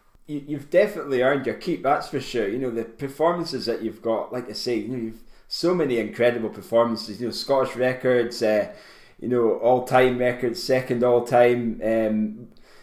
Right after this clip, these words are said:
you've got so many different things you've, you've won, you know,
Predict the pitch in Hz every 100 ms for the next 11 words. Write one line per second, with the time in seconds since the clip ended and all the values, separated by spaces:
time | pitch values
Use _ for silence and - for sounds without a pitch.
0 | - 120 143 - 160 147 131 135 113 -
1 | 135 131 113 110 - 117 110 117 131 -
2 | 120 110 113 113